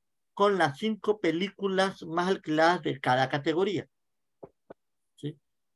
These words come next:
Y eso normalmente lo que van a hacer es un select y un for para ejecutar internamente, cuando eso puede resolverse con una sola consulta como esta.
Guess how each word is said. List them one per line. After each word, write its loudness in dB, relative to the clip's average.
Y 4
eso 6
normalmente 0
lo 0
que -2
van 0
a -4
hacer -2
es 2
un -2
select 2
y 4
un 2
for 6
para 4
ejecutar 0
internamente, -2
cuando 2
eso -4
puede 4
resolverse -2
con -2
una 2
sola 0
consulta 0
como 0
esta. -6